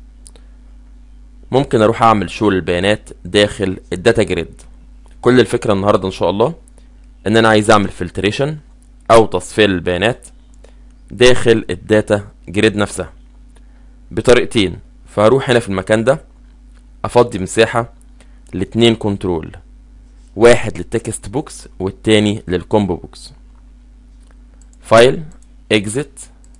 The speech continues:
يس. هروح على الديزاين مود وابدأ اوسع مساحة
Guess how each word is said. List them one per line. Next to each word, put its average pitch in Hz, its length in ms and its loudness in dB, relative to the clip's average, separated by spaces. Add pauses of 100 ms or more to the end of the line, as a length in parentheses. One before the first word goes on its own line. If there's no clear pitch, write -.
يس. 110 400 -4 (2500)
هروح 135 340 0
على 104 120 4
الديزاين 98 360 2
مود 104 320 -2 (2250)
وابدأ 127 280 4
اوسع 107 320 0
مساحة 107 500 -4